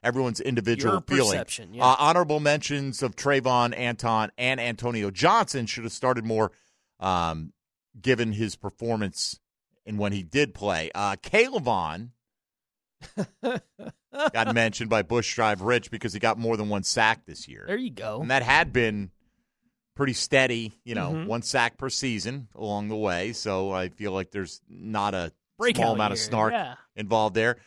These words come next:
Speaker 1: Uh, Anton, Calvin, and Josh Allen.
Speaker 2: Mm-hmm.
Speaker 1: Anton, here's one for Buster Brown. Monteric Brown played better than the starter in spot duty. I, I don't think that's unreasonable to include him. We did mention him as a guy who may,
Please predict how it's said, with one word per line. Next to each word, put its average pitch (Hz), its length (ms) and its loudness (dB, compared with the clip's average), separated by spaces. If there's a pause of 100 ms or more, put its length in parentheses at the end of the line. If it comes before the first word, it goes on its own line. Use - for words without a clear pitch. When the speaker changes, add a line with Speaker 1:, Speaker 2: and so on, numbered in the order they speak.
(180)
Speaker 1:
Uh, 107 260 4
Anton, 147 500 2
Calvin, 135 800 -2
and 113 300 -4
Josh 104 440 0
Allen. 160 500 2 (160)
Speaker 2:
Mm-hmm. 156 240 -10
Speaker 1:
Anton, 131 680 0 (320)
here's 160 240 0
one 156 200 2
for 156 140 -6
Buster 135 540 2
Brown. 120 560 0
Monteric 127 400 0
Brown 131 300 0 (120)
played 127 240 -2
better 120 300 4
than 123 180 -2
the 127 80 -6
starter 120 400 0
in 135 80 -6
spot 180 360 -4
duty. 90 340 -4
I, 113 220 -2 (100)
I 117 120 -6
don't 120 360 -6
think 131 160 -8
that's 135 260 -4
unreasonable 127 680 -4 (260)
to 95 320 -8
include 107 320 -4
him. 76 180 -6
We 92 160 -6
did 101 260 -6
mention 104 300 -6
him 92 120 -8
as 78 100 -10
a 78 60 -18
guy 82 240 -4
who 82 80 -8
may, 87 400 -6